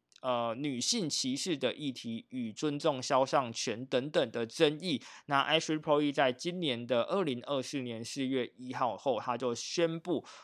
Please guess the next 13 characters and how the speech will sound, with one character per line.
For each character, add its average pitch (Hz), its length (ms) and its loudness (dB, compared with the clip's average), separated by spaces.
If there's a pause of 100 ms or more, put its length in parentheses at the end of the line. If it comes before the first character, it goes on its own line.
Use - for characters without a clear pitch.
(120)
不 139 100 -2
再 160 300 4
接 151 420 -2
受 151 400 2 (220)
有 120 340 -4
这 127 140 -6
个 123 160 0
Lina 139 460 0
图 117 200 -6
稿 120 240 2
的 110 200 -4
论 151 340 -2
文。 113 180 0